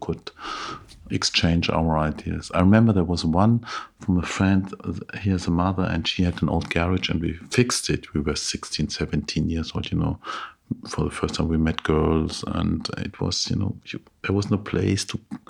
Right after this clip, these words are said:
kiss and so, and it was, it was a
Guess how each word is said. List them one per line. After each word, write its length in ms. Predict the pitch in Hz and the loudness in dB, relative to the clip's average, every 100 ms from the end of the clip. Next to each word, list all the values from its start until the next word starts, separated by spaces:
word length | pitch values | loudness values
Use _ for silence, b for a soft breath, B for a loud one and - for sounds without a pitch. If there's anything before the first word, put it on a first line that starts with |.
| B B B - | B B B -2
kiss 400 | - 113 - - | 2 4 4 0
and 180 | - - | 0 0
so, 240 | - - 95 | 0 2 4
and 180 | 98 | 4
it 80 | 104 | 6
was, 380 | 117 120 - - - B B B B - | 6 4 2 -6 -12 B B B B 2
it 80 | |
was 200 | 127 147 | 4 6
a 220 | 151 143 | 6 2